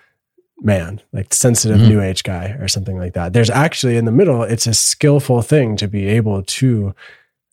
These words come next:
Speaker 1: use, well, use, but be aware of and integrate and actually feel the emotions. And you, you struck me something you said, uh, what was it? You said,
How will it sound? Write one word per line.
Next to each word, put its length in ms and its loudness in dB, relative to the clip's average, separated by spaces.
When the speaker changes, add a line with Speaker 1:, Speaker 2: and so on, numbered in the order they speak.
Speaker 1:
use, 680 2
well, 140 0
use, 360 4
but 200 -4
be 140 6
aware 340 2
of 240 -4
and 340 -2
integrate 420 0
and 100 0
actually 300 -4
feel 280 -2
the 100 -8
emotions. 580 -6
And 240 2
you, 240 2
you 140 0
struck 300 0
me 100 0
something 320 0
you 120 0
said, 400 -2
uh, 280 2
what 160 0
was 160 -2
it? 100 -4
You 120 0
said, 540 0